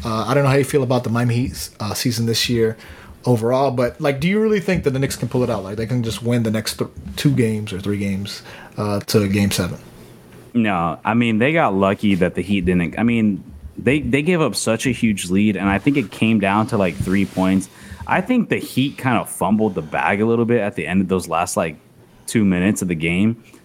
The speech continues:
Speaker 2: I mean, you closed that gap super lo-, like,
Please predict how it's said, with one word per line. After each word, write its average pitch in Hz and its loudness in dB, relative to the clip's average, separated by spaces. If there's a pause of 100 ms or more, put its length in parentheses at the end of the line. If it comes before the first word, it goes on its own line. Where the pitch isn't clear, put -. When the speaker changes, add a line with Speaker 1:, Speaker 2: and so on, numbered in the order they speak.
(180)
Speaker 2:
I 95 -2
mean, 107 2
you 135 2
closed 135 0
that 107 0
gap 90 0 (380)
super 113 0
lo-, 101 2
like, 90 -2